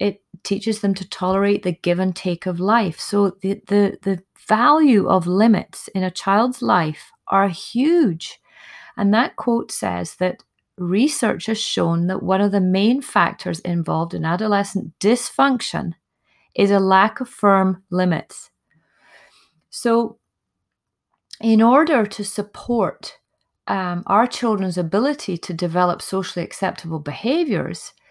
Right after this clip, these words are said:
it's super important that they have some boundaries and limits to learn to, to develop the skills to be able to tolerate.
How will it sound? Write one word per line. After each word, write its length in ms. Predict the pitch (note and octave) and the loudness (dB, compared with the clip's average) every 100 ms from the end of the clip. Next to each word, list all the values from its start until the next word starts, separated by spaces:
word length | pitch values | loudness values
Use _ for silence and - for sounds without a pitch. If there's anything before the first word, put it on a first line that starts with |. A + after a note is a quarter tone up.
| _ _ - | _ _ -6
it's 220 | A#3 - | -4 -4
super 580 | - - C4+ D4+ D4+ D4+ | -8 0 4 4 6 6
important 640 | C4 A#3 C4 C#4+ - G3 | 6 4 2 2 0 0
that 180 | G3 E3+ | -2 -2
they 180 | G3 B3+ | 0 0
have 440 | B3 - F#3+ G3+ | 0 2 2 2
some 240 | - G3 F3 | 0 -4 -2
boundaries 440 | E3+ E3 E3 F3 | -2 -2 -4 -2
and 160 | F#3 F3 | -2 -2
limits 480 | E3 D3+ - - - _ _ - | -2 -4 -10 -18 -20 _ _ -10
to 160 | - G3+ | -2 0
learn 600 | F#3+ G3+ A#3+ C#4 C#4+ D4 _ _ _ | 2 4 4 2 0 -6 _ _ _
to, 220 | - A3 G#3 - | 0 0 0 -6
to 440 | G#3 G3+ F#3+ - - | 0 2 0 -4 -4
develop 500 | F3+ E3+ G3 G#3 G3 | -4 2 2 2 -2
the 80 | F#3 | -10
skills 520 | - - G3 F#3 F3 | -8 -4 -2 -2 -6
to 140 | F3+ | -8
be 100 | F3 | -4
able 140 | E3+ E3 | -4 -6
to 140 | - | -12
tolerate. 760 | F3 B3 C#4+ B3+ F3 - - | -8 -6 -4 -4 -6 -12 -16